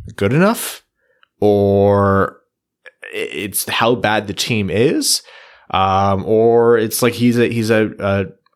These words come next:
a dependent player who doesn't drive his own line. Like, he does play on the wing, and if he did drive his own line, then, you know, he'd be ranked a lot higher. But if he's played with the right centerman or the, the right line mates, is he going to explode?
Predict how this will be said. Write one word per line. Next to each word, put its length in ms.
a 40
dependent 540
player 340
who 100
doesn't 240
drive 220
his 100
own 160
line. 340
Like, 100
he 60
does 160
play 240
on 60
the 80
wing, 340
and 260
if 80
he 80
did 140
drive 240
his 80
own 140
line, 200
then, 160
you 140
know, 80
he'd 140
be 100
ranked 260
a 60
lot 180
higher. 320
But 200
if 120
he's 180
played 460
with 100
the 80
right 180
centerman 460
or 120
the, 240
the 140
right 180
line 300
mates, 360
is 220
he 140
going 260
to 140
explode? 540